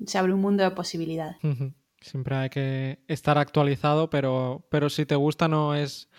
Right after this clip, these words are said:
Speaker 2: no es un trabajo, ¿no? Como dicen algunos.
Speaker 1: Totalmente. Ujú.
Speaker 2: ¿Y los libros qué, qué te aportan?
Speaker 1: Bueno, mm, al final es que no sabría cómo decirte si,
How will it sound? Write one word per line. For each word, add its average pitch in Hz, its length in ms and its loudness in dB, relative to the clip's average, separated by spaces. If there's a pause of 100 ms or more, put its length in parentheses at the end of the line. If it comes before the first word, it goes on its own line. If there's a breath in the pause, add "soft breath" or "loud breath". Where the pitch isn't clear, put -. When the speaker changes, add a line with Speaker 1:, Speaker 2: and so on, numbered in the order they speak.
(180 soft breath)
Speaker 2:
no 160 80 4
es 151 80 4
un 165 100 4
trabajo, 143 420 6
¿no? 143 140 -2
Como 139 240 -4
dicen 135 240 -4
algunos. 139 480 -4 (140)
Speaker 1:
Totalmente. 175 800 -2 (300)
Ujú. 175 280 -4 (160)
Speaker 2:
¿Y 139 840 -2
los 135 200 -6
libros 180 320 -2
qué, 139 840 -6 (120)
qué 147 140 -4
te 151 80 -4
aportan? 127 500 -8 (160)
Speaker 1:
Bueno, 196 720 2
mm, 185 800 2
al 175 180 0
final 233 760 0 (240)
es 180 120 -2
que - 140 -4
no 220 160 2
sabría 220 500 2
cómo 220 200 0
decirte 208 480 0
si, 185 800 -4